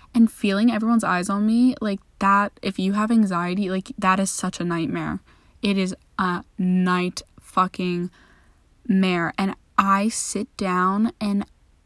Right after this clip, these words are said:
I know I, how I look, it's disgusting, and everyone's eyes are on me, and my hands are shaking, and I'm just, like, trying to pull, like,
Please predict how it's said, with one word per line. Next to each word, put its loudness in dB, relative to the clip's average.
I 4
know 2
I, 4
how 2
I 2
look, -2
it's -6
disgusting, 0
and 0
everyone's 0
eyes -2
are -2
on 0
me, 2
and -2
my -2
hands -4
are -10
shaking, -2
and -4
I'm -2
just, -6
like, -4
trying -4
to -2
pull, -6
like, -6